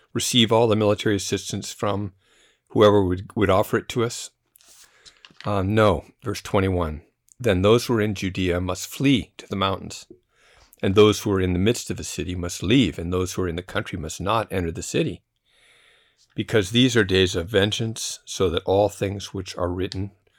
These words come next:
will be fulfilled." And then Jesus goes on and talks about how many will fall by the edge of the sword and will be led into captive, cap-, led as captives into the nations, and Jerusalem will be trampled underfoot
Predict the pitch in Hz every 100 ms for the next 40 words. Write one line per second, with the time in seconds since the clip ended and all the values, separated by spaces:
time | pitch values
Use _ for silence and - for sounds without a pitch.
0 | _ - 113 120 117 - - - 92 85
1 | - _ _ _ _ _ _ _ _ -
2 | 98 92 90 87 - 98 - 95 90 98
3 | 92 90 95 - 92 85 92 _ _ -
4 | 82 - - 78 85 - - - 87 82
5 | 80 85 101 - 87 85 80 - 80 -
6 | - - - 117 113 110 - _ _ _
7 | _ _ - 120 92 87 - _ - -
8 | 101 95 87 92 92 80 - - 95 -
9 | - 90 - - - _ _ - - -
10 | 101 104 101 90 - - 92 - 98 -
11 | 95 90 92 104 101 101 95 90 - 101
12 | 104 - 101 101 101 - 110 101 110 92
13 | 98 95 92 - 95